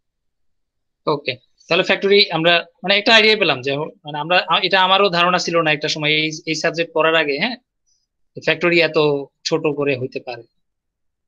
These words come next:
আচ্ছা, adolescent, অ্যাডোলেসেন্টের ওয়ার্ডটা আসতেছে, সেটা হচ্ছে কত, ওই যে eighteen years old, ওই যে আমরা কতদিন বলছিলাম যে চোদ্দ বছরের আগ পর্যন্ত বলছি child, আর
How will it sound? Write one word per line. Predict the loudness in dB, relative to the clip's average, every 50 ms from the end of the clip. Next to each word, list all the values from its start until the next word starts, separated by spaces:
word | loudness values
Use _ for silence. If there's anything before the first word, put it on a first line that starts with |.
| _ _ _ _ _ _ _ _ _ _ _ _ _ _ _ _
আচ্ছা, | -2 0 2 2 4
adolescent, | 4 4 4 4 4 2 2 2 0 -2 -2 -2 -4 -2
অ্যাডোলেসেন্টের | 0 0 2 2 2 2 2 2 0 -2 0 -2 -2 -2 -4 -6 -4
ওয়ার্ডটা | 0 0 0 0 0 0 0
আসতেছে, | 0 0 -2 -6 -6 -6 -4 -4
সেটা | -2 -2 -2 -2 -2
হচ্ছে | -2 -2 -4 -4
কত, | -4 -6 -4 -4
ওই | -4 -4 -2
যে | -2 -4
eighteen | -4 -2 -2 -2 0 0 -2 0
years | 0 0 0 0 -2 -6
old, | -6 -10 -10 _ -20 _ _ _ _ _ _ -10
ওই | -6 -2
যে | 0
আমরা | 0 2 4 4
কতদিন | 4 4 2 -2 -4 -2
বলছিলাম | -2 -2 -2 -2 -4 -4 -6 -8 -10 _ _ _ _ _ _ _ _ -4
যে | -4 -2
চোদ্দ | 2 2 2 2 2 2
বছরের | 2 2 4 4 6 6 6 4 4 2 2 2 2
আগ | 2 0 -2 -2 0 0
পর্যন্ত | -2 0 0 2 0
বলছি | 2 0 0 2 2 0
child, | 0 2 0 2 2 2 0 -4 -6 -8 -8 -8 -10 _ _ _ _ _ _ _ -6
আর | -6 -6